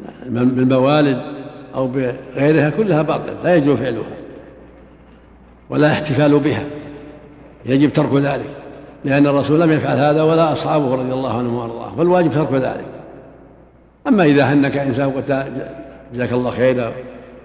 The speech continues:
ونسأل الله التوفيق، فلا مرسل، لكن الأفضل لا تبدأ التهنئة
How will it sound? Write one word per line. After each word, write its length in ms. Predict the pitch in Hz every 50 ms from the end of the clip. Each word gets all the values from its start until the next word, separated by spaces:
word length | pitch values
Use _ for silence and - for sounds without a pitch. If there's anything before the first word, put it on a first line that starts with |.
| 123 123 123 117 117 123 - -
ونسأل 240 | 127 117 - 135
الله 260 | 131 127 131 131 120 120
التوفيق، 520 | 120 - 143 123 113 131 147 156 - - - - - - - -
فلا 180 | 220 214 175 151
مرسل، 280 | 139 131 - - - - - - - - - - - -
لكن 160 | 165 165 131 151
الأفضل 360 | 175 180 151 165 214 214 202
لا 120 | 185 156
تبدأ 400 | - 135 123 107 - - - - - - - - - - - - -
التهنئة 380 | - - 131 110 117 117 110